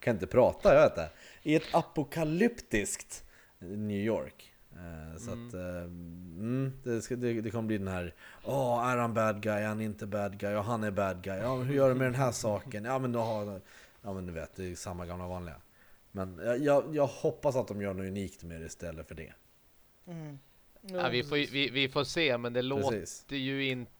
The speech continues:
Speaker 2: Ja, jag kan inte påstå att jag känner mig astagg inför det, eller?
Speaker 1: Mm.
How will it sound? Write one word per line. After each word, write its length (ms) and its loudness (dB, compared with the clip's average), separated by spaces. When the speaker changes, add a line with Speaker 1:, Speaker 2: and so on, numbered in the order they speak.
Speaker 2:
Ja, 640 2
jag 160 -2
kan 80 4
inte 160 0
påstå 300 0
att 100 -2
jag 100 0
känner 220 -2
mig 120 -2
astagg 520 2
inför 320 -6
det, 60 -6
eller? 260 -8
Speaker 1:
Mm. 220 -2